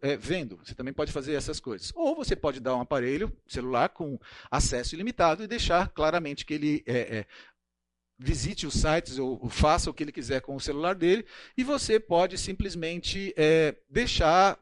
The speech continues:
para que agir e reagir de acordo com as coisas que vão acontecendo.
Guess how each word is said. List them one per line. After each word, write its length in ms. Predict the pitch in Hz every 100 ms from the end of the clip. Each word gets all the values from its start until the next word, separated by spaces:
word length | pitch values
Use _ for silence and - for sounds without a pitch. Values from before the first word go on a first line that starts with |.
| _ _ _ _
para 160 | 170
que 300 | 175 - 185 147
agir 560 | 165 113 120 208 254 - _ _ _ _
e 60 | 143
reagir 540 | - 202 220 123 196
de 100 | 175
acordo 360 | 190 - 180 170
com 100 | 180
as 80 | 185
coisas 220 | 170 160
que 80 | 151
vão 80 |
acontecendo. 560 | 165 170 180 170 113 95